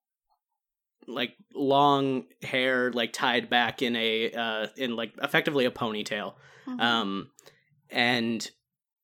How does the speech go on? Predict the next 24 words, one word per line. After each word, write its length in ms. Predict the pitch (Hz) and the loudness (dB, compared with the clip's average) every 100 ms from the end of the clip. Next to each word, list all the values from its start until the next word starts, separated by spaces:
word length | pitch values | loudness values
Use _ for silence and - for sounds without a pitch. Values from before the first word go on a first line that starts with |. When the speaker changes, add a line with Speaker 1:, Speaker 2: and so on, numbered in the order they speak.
| _ 147 | _ 2
Speaker 1:
it 160 | 143 | 4
looks 420 | 123 131 131 - - | 6 4 4 -2 0
at, 360 | 123 113 - - | 0 0 -2 -2
uh, 260 | 117 107 - | 0 -2 -4
at 160 | 113 - | -4 2
Beth 200 | 123 - | 2 2
sticking 300 | 123 104 113 | -2 -2 -2
her 100 | 110 | -2
head 140 | 113 | -2
out 160 | 117 110 | -2 -2
of 40 | |
the 60 | 107 | -4
T 200 | - 107 | -4 -4
V. 260 | 110 104 - _ _ _ _ _ _ - - _ _ _ _ _ _ - | -4 -6 -8 _ _ _ _ _ _ -20 -20 _ _ _ _ _ _ -4
"This 220 | 135 - | -4 -2
isn't 320 | 127 131 113 | -2 0 -2
better. 320 | 110 110 107 - - _ _ _ _ _ _ - - _ _ _ _ | -2 -4 -4 -8 -20 _ _ _ _ _ _ -20 -20 _ _ _ _
This 220 | - - | -4 0
isn't 280 | 143 139 139 | 2 2 2
what 180 | 123 117 | 2 2
we 100 | 127 | 0
wanted, 420 | 120 117 120 117 | 0 0 -2 0
Beth. 320 | 117 117 - - | 0 -2 -4 -12
We 420 | 123 131 117 | -6 -2 -2